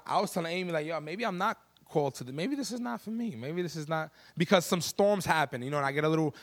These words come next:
it gets a little rocky for me. And then, you know, I start letting my mind creep in, and I'm like, "Oh man, I don't wanna deal with this process. I'd rather just, like, just be, like, you know, whatever, just come on Sundays." And, and, like, I got convicted immediately. My wife was like, "Are you bugging?"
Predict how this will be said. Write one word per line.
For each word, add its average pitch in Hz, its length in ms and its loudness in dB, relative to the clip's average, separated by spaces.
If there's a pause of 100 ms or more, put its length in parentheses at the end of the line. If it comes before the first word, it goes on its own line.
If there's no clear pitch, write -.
it - 40 -10
gets 160 160 2
a - 20 2
little 170 160 4
rocky 170 380 4
for 151 140 -4
me. 143 120 -4
And 139 140 -8
then, 143 120 -10 (240)
you 147 60 -8
know, 151 80 2
I 143 80 6
start 160 220 6
letting 156 180 -2
my 147 140 -4
mind 156 400 2
creep 156 260 2
in, 143 140 2
and 135 100 -2
I'm 151 100 -2
like, 147 200 -2
"Oh 147 260 0
man, 139 220 0
I 143 60 4
don't 160 100 4
wanna 151 140 2
deal 147 180 2
with 147 80 -2
this 127 100 -8
process. 135 500 0 (300)
I'd 127 180 4
rather 151 280 4
just, 143 240 -4
like, 131 320 -2
just 131 200 -12
be, 143 200 -8
like, 135 240 -4
you 139 80 -2
know, 131 140 0
whatever, 131 360 2
just 127 220 -6
come 139 180 -2
on 135 140 0
Sundays." 120 500 -6
And, 117 80 -8 (400)
and, 156 280 0 (120)
like, 147 180 -2
I 143 80 4
got 151 200 4
convicted 131 680 -2 (260)
immediately. 151 540 2
My 143 120 0
wife 170 180 2
was 170 100 -4
like, 160 80 0
"Are 151 80 0
you 240 160 -2
bugging?" 156 560 -2